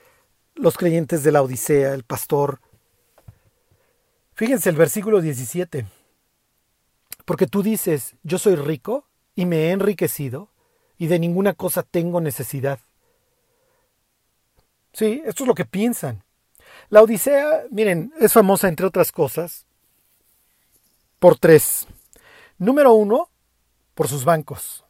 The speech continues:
Estos son como Éfeso. Aquí se mueve mucho dinero.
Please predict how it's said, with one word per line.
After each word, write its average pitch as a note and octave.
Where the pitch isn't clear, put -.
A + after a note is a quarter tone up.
Estos -
son G3
como E3
Éfeso. D#3
Aquí G3+
se -
mueve F3
mucho F#3+
dinero. C#3+